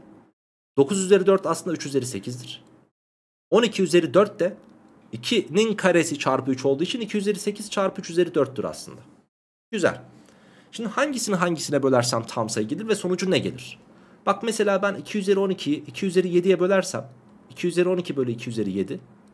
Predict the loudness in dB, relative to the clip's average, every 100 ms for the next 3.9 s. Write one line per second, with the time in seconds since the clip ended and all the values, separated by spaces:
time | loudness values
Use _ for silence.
0 | _ -2 0 0 -4 -4 2 2 2 0
1 | 0 2 2 0 -6 -14 -12 -4 -4 -2
2 | -4 -4 -4 -4 -2 -4 -4 -6 -6 -4
3 | -4 -4 -6 -6 -6 -6 -6 -8 -10